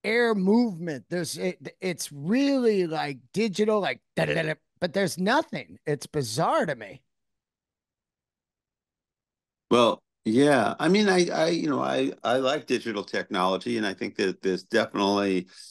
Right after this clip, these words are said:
Speaker 2: so much you can do with it. I mean, some of the new neural D S P stuff, fractal stuff is incredible,
Speaker 1: Of course.
Speaker 2: you know? Um,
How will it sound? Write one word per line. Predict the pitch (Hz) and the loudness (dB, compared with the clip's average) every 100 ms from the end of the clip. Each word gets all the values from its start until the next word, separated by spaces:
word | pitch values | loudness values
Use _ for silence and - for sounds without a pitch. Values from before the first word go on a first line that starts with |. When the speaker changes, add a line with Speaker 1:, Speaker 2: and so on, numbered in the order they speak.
| - | -18
Speaker 2:
so | - - 123 | -16 0 4
much | 113 113 92 | 6 4 2
you | - 90 | -2 -4
can | - 85 | -4 -4
do | 78 85 101 | -4 0 2
with | 113 76 | 2 2
it. | 76 80 - | -2 -4 -4
I | 82 | -4
mean, | 95 | -2
some | - 110 | 0 -2
of | |
the | 92 | 0
new | 90 92 95 | 0 2 2
neural | 92 87 90 95 92 | 0 0 2 4 4
D | 87 85 85 | 2 -4 -6
S | 78 - | -8 -8
P | - 110 | -2 -2
stuff, | - 113 95 87 - - _ - | 0 2 2 0 -8 -20 _ 2
fractal | 104 104 101 | 2 2 -2
stuff | 90 95 85 | -2 -4 -2
is | 92 | -2
incredible, | 98 120 - _ - - - 160 202 - 62 53 _ - | 0 0 -2 _ -20 -16 -4 0 0 0 -4 -6 _ -2
Speaker 1:
Of | |
course. | 139 254 190 - | 2 2 0 4
Speaker 2:
you | 95 | 4
know? | 92 87 123 151 _ _ _ _ _ | 6 4 0 -4 _ _ _ _ _
Um, | 117 117 117 113 113 | 2 2 2 -2 -8